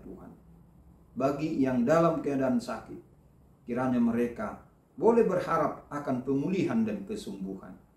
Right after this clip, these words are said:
Untuk yang akan menjalani tindakan dari dokter pada hari ini atau dalam minggu ini, kiranya semuanya itu membawa kebaikan dan juga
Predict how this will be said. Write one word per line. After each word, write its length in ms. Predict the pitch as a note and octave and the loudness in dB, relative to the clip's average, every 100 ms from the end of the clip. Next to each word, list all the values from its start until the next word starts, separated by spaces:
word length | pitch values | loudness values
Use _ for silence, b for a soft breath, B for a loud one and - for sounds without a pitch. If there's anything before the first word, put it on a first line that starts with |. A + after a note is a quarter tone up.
| _ _ _ _ _ _ _ E3 | _ _ _ _ _ _ _ -4
Untuk 400 | G3+ F#3+ F#3 F#3 | -2 0 -2 2
yang 240 | E3+ E3+ | 2 2
akan 320 | E3+ E3 D#3 | 0 2 0
menjalani 720 | D#3+ D#3 D3 D#3 F3+ C3+ G#2+ - - | 0 0 2 4 4 4 2 -4 -8
tindakan 640 | C#3+ C#3+ D3+ G#3 F3 D3 C#3 | -4 2 6 6 4 0 2
dari 240 | A#2+ B2+ | 2 2
dokter 320 | D3 - G#2+ - | 0 -2 -8 -2
pada 320 | G#3 A3 G#3+ | 2 4 4
hari 320 | E3 D#3+ E3 | 2 0 -2
ini 240 | D3+ A#2+ A#2 | 0 0 0
atau 240 | B2+ B2 | -4 -2
dalam 320 | C#3+ D3 B2+ | 0 0 2
minggu 240 | A#2+ A2 A2+ | 2 2 2
ini, 220 | G#2+ F#2 - - - _ _ - | 0 -2 -6 -18 -20 _ _ -2
kiranya 320 | C3+ C3+ B2 | 0 2 2
semuanya 560 | A#2+ A#2 A#2 C#3+ E3+ E3+ | 0 0 2 2 2 2
itu 320 | C3 C3+ C#3 | 0 0 0
membawa 640 | C3 A2 A#2+ F#3+ F#3 F#3 | 0 2 4 4 4 2
kebaikan 640 | D#3 C3 B2 D3 - G2+ F2+ - _ _ _ _ _ _ _ _ - | 0 0 0 -2 -2 -6 -8 -18 _ _ _ _ _ _ _ _ -4
dan 240 | A2+ A2+ | 0 2
juga 400 | C#3 B2+ A#2 G2+ | 2 2 0 -2